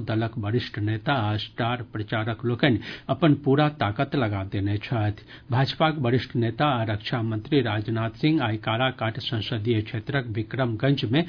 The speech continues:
एनडीए प्रत्याशी उपेंद्र कुशवाहा के समर्थन मे जनसभा के संबोधित कयलनि। श्री सिंह बक्सर आ पटना साहिब मे सेहो पार्टीक प्रत्याशीक समर्थन मे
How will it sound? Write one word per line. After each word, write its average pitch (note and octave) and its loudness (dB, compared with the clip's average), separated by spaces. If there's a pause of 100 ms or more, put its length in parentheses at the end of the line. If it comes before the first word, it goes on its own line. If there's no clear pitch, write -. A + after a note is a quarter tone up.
(280)
एनडीए D#3 10
प्रत्याशी A#2 2
उपेंद्र B2+ 2
कुशवाहा A#2 -2
के C3 2
समर्थन A2+ 0
मे C#3+ 2
जनसभा A2+ -2
के D3 0
संबोधित G#2+ 0
कयलनि। A#2 2 (240)
श्री C#3+ 6
सिंह D#3+ 6
बक्सर A2+ 2
आ A#2 0
पटना B2+ 0
साहिब B2 0
मे C3+ 2
सेहो B2 0
पार्टीक A2 -2
प्रत्याशीक G#2+ -2
समर्थन A2+ -2
मे D#3 4